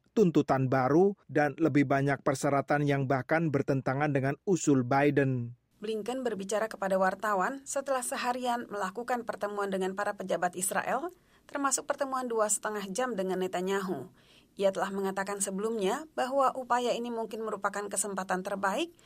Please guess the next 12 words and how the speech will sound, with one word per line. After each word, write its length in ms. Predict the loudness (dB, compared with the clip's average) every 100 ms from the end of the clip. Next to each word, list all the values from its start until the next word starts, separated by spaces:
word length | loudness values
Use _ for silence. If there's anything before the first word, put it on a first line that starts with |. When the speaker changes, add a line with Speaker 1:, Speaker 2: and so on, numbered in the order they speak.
| -20 _ 0
Speaker 2:
dan 160 | 2
mungkin 480 | 0 0 -2 -6 -6
terakhir 560 | -4 -2 -4 -2 -4 -4 -6 -10
untuk 240 | -6 -6
mencapai 400 | -6 -4 -4 -4
kesepakatan. 800 | -2 -2 0 -2 -4 -2 -2 -2 -10 _ _ _ _
Sementara 500 | -14 -10 -4 -2 -2
itu, 400 | -4 -6 -8 -8
Netanyahu 500 | -10 -6 -6 -6 -6
mengatakan 480 | -6 -4 -4 -4 -4
pada 160 | -2 -2
Selasa 560 | 0 0 0 0 -2